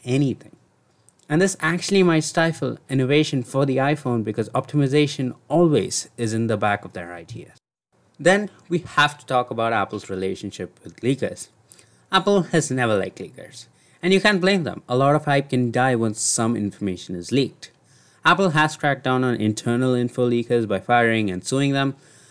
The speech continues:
They just did one as recently as June of this year. Then we had this predicted March event, which was supposed to happen, according to all of the most reputed leakers by the likes of Mark Gurman, John Prosson, hashtag Fapata,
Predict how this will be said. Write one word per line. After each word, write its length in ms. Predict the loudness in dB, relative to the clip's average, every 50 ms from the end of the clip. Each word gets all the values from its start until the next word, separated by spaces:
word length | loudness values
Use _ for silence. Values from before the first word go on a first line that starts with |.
| _ _ _ _ _ 0
They 140 | 2 2
just 340 | 4 2 2 2 0 0 4
did 300 | 6 6 6 4 2 -2
one 260 | -2 0 0 0 0
as 220 | 0 0 0 0 0
recently 420 | -2 -2 -4 -6 -6 -4 -2 -2
as 160 | -2 -2 -2
June 320 | -4 -2 0 2 2 2 2
of 120 | 0 -4
this 200 | -6 -8 -6 -2
year. 260 | 0 0 0 0 -2 -4 _ _ _ _ _ _ _ 0 4
Then 200 | 4 6 6 6
we 120 | 4 4
had 320 | 4 4 4 4 2 2
this 160 | -2 -4 -4 -2
predicted 400 | -4 -4 -4 -4 -4 -4 -2 -2
March 360 | 0 2 2 2 2 0 -2
event, 280 | -2 -2 -2 -2 -4
which 100 | -6 -6
was 140 | -6 -6 -6
supposed 400 | -6 -6 -4 -2 -2 -2 -4 -6
to 80 | -8 -4
happen, 480 | -2 0 0 -2 -2 -4 -4 -4 -4
according 420 | -4 -8 -8 -2 2 4 4 4 4
to 80 | 4 4
all 140 | 4 4 4
of 140 | 2 2
the 40 | 0
most 360 | 0 0 0 0 -2 -4 -8
reputed 640 | -16 -18 _ _ -14 -4 4 6 8 8 8 6 2
leakers 440 | -2 -2 -2 -2 -2 -4 -6 -4 -2
by 120 | 0 0
the 100 | 2 4
likes 300 | 4 2 2 2 0 -4
of 120 | -6 -6 -8 -10 -20 -20 -20 _ _
Mark 280 | -6 -4 -4 -4 -4 0
Gurman, 500 | 2 4 4 6 4 2 2 0 0 0
John 240 | 0 0 -2 -2 -2
Prosson, 400 | -2 -2 -2 -2 -4 -6 -8 -10 -14 -16
hashtag 360 | -16 -16 -16 -16 -18 -18 -14 -10
Fapata, 640 | -10 -10 -10 -10 -14 -12 -6 -4 -2 -2 -2 -4